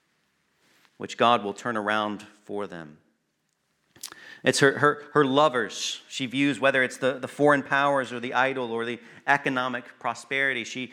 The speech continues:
believes that all of these are providing her security, that all of these good gifts are due her like wages that a prostitute earns. Hosea will bring this up in verse twelve. And just all of this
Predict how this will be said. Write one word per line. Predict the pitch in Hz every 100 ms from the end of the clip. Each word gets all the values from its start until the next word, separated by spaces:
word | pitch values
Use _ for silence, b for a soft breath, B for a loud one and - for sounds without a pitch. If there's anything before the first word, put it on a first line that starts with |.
| B
believes | - 139 143
that | 123
all | 123 131 151 143
of |
these | 113 120 110
are | 113
providing | - 123 120 127 123 117
her | 113
security, | 110 - 120 - 127 139 110
that | 98 113
all | 131 139
of | 123
these | 117 B B B
good | - 160 135
gifts | 107 151 139 - - - - - _ _ _ _ _ _
are | 110
due | 113 104 135 143 127 110 101
her | - 127 120 110
like | 107 113 - B -
wages | 113 131 131 95 92 87 -
that | 104 95 92 -
a |
prostitute | 98 - 113 113 - 92 101 104
earns. | 113 107 76 - - - - _
Hosea | 98 98 107
will | 104
bring | 101 113 110
this | 101
up | 117 117
in | 98 92
verse | 98 -
twelve. | - 113 110 98 90 _ _ _ b b b b b b _ _ _ _ _ _ _ _ _ _ _ _ _ -
And | 113
just | 120
all | 135 135 147
of | 139
this | 123 -